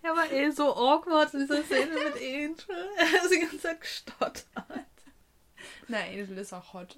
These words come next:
Speaker 2: also.
Speaker 1: Ja. Und er hat, wusste, wo die, die Bücher sind.
Speaker 2: Mhm,
Speaker 1: <laughs> Das
Speaker 2: das
Speaker 1: ist
Speaker 2: ist eine gute Qualität bei einem Mann.
Speaker 1: Ja.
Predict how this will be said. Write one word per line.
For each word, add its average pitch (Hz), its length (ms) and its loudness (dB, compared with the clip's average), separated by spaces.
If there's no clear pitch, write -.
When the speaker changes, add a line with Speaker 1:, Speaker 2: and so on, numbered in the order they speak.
Speaker 2:
also. 208 280 -6
Speaker 1:
Ja. 196 600 -4
Und 220 160 4
er 202 160 6
hat, 196 200 2
wusste, 208 380 2
wo 185 100 2
die, 180 260 -2
die 185 80 -2
Bücher 190 460 0
sind. 170 340 -2
Speaker 2:
Mhm, 247 680 4
Speaker 1:
<laughs> - 20 6
Das 240 80 4
Speaker 2:
das 233 160 2
Speaker 1:
ist 240 100 8
Speaker 2:
ist 233 100 2
eine 208 260 0
gute 277 300 -2
Qualität 208 600 -6
bei 151 80 -8
einem 175 260 -10
Mann. 175 240 -12
Speaker 1:
Ja. 190 300 -6